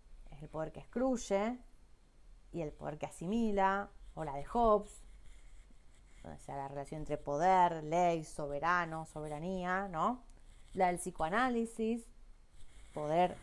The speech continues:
y representación, eh, perdón, poder y represión, y la de Nietzsche, que es la que un poco está retomando Foucault. Nietzsche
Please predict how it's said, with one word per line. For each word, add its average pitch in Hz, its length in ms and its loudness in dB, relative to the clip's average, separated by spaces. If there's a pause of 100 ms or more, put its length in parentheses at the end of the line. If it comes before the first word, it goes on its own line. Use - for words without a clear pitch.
y 185 80 -8
representación, 233 1200 -2
eh, 190 100 4
perdón, 175 300 2
poder 165 220 2
y 185 100 0
represión, 240 640 -2 (1700)
y 302 400 -4 (800)
la 262 180 2
de 160 100 0
Nietzsche, - 320 -10 (500)
que 185 100 2
es 165 80 2
la 190 140 6
que 180 220 4
un 180 80 2
poco 180 480 4 (200)
está 180 360 8
retomando 175 760 0 (320)
Foucault. - 400 -4 (1300)
Nietzsche 220 640 0